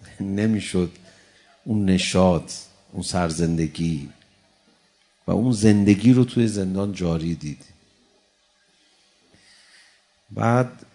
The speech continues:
من که زیاد نتونستم دووم بیارم، ولی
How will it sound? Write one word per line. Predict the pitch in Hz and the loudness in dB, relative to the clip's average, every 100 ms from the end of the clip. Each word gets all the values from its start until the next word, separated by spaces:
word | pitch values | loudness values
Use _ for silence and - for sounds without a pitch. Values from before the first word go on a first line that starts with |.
| _ _ | _ _
من | 117 131 | -2 0
که | 139 147 147 143 | 0 0 0 -2
زیاد | 120 123 131 143 | 0 0 2 0
نتونستم | 147 156 135 - 110 | 0 0 0 -2 -4
دووم | 101 98 95 92 | 0 -2 0 -2
بیارم، | 85 87 82 78 71 69 - _ _ 95 | 2 2 2 0 -4 -8 -18 _ _ -4
ولی | 98 113 120 120 | -2 0 2 2